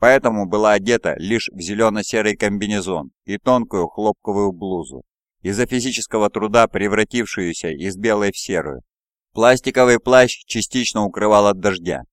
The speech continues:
но распахнулся во время бега. Волосы ее намокли и падали на лицо светлыми колтунами, мешая видеть в темноте.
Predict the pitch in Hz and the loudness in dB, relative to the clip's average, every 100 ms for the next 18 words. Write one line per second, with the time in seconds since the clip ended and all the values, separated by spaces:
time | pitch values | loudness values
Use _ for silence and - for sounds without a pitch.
0 | _ 98 117 123 - 120 135 131 117 90 | _ -2 0 0 0 0 0 -2 0 0
1 | 90 98 104 101 92 92 76 73 - _ | 2 2 0 0 -2 -4 -4 -8 -14 _
2 | _ _ - 104 147 147 - 143 135 127 | _ _ -2 4 6 4 2 2 2 4
3 | 131 127 95 78 71 - - 127 117 104 | 2 2 0 -2 -10 -10 2 4 4 2
4 | 101 98 95 - 87 - 107 117 110 107 | 0 -2 -4 -4 -8 -6 -2 -2 0 -2
5 | 104 104 101 110 101 95 78 67 - 92 | -2 -2 -2 -2 -2 -2 -2 -8 -12 -8
6 | 95 120 110 92 101 95 - - 98 98 | -2 2 2 2 -4 -6 -10 -8 -6 -4
7 | 92 92 69 | -6 -8 -8